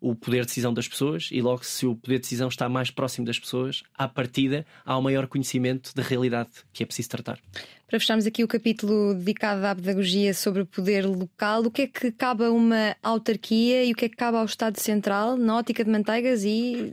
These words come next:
Speaker 2: na ótica das várias localidades?
Speaker 1: Está na lei aquilo que são as competências de, do, da Câmara Municipal e tudo o que tem a ver com o nosso dia-a-dia, com, com o nosso bem-estar, com a nossa, com as nossas, eh,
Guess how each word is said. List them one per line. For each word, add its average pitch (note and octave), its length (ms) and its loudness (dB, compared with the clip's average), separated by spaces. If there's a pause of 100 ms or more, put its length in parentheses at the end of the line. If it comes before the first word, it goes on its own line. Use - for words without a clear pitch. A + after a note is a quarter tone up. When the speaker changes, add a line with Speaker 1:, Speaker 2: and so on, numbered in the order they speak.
(140)
Speaker 2:
na F#3+ 340 0
ótica A3 520 -2 (280)
das F3 160 -4
várias F#3+ 300 0
localidades? F3+ 720 -4 (220)
Speaker 1:
Está C3 160 -2
na B2+ 80 2 (180)
lei C#3+ 160 2
aquilo B2 200 -2
que - 80 -6
são A#2+ 100 0
as A#2 80 -2
competências A#2 480 -2
de, G#2+ 180 -4
do, A2 480 -6
da A#2 180 -6
Câmara A#2 240 0
Municipal A#2+ 720 0
e C3 80 -2
tudo C#3 200 0
o B2+ 40 0
que - 60 -14
tem C3 160 2
a A#2+ 60 2
ver C3 160 0
com B2 220 -2
o A#2 40 2
nosso B2+ 320 0
dia-a-dia, A#2 640 0
com, G#2+ 520 -6
com G#2+ 200 -6
o G#2 60 -4
nosso A#2 260 -2
bem-estar, A#2 520 -2
com - 120 -10
a G#2+ 60 -4
nossa, A2 600 -6 (480)
com A2+ 160 -6
as A2 140 -4
nossas, A2 640 -4
eh, A#2 200 -12